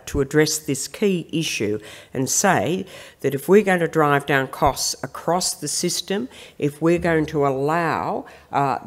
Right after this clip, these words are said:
those opportunities for diversification in regional economies, if we are going to allow, for example,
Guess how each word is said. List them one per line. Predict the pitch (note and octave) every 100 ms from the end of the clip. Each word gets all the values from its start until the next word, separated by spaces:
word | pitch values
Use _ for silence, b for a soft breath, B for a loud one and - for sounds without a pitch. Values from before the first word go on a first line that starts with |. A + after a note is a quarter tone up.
| D#3+
those | E3+ F#3+ G3+ F#3
opportunities | F3 E3 D3+ D3 - E3 D#3 D#3 C3 A#2+
for | - C#3+
diversification | C#3 D#3+ E3 - - D3+ - D3+ C#3+ - C3
in | - C#3+ C3
regional | D#3 E3 D#3 D3+ C3+
economies, | C#3 D3 C#3 A2+ A2 -
if | - F#3
we | F3 D#3+
are | D3
going | D3+ D#3+ D#3
to | D#3
allow, | C#3+ D#3 D3+ C3
for | - D3 C3+
example, | C#3 D#3 D3+ D#3 A2 -